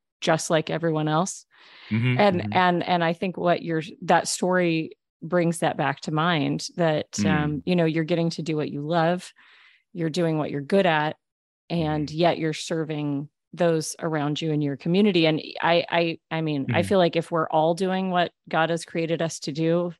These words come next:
Speaker 1: then we're all
Speaker 2: Definitely.
Speaker 1: to some extent making our community a better place, even though we're, we're fulfilled in our own work.
Speaker 2: Mm-hmm.
Speaker 1: Um,
Speaker 2: Mm-hmm.
Speaker 1: which brings me to a question I love asking,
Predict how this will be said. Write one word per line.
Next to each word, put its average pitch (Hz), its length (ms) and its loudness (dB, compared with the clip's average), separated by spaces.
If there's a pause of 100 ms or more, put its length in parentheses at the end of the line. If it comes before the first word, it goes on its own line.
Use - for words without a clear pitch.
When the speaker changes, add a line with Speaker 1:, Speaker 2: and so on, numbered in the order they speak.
(200)
Speaker 1:
then 160 220 0
we're 156 220 2
all 156 240 4
Speaker 2:
Definitely. 165 200 -4
Speaker 1:
to - 0 -
some 156 240 -4
extent 147 460 -4 (680)
making 156 340 -2
our 143 100 -2
community 147 440 -4
a 143 40 -2
better 139 220 -4
place, 151 500 -8 (100)
even 147 220 -2
though 143 100 -2
we're, 135 240 -8 (260)
we're 175 120 -6
fulfilled 147 640 -6 (400)
in 151 100 -6
our 143 180 -4
own 147 160 -2
work. 151 220 -2
Speaker 2:
Mm-hmm. 78 140 -14 (640)
Speaker 1:
Um, 156 300 0
Speaker 2:
Mm-hmm. - 120 -4
Speaker 1:
which 208 180 2
brings 226 340 8
me 185 140 2
to 175 260 2
a 160 100 -2
question 170 320 -2
I 160 100 -2
love 165 300 2
asking, 160 640 -4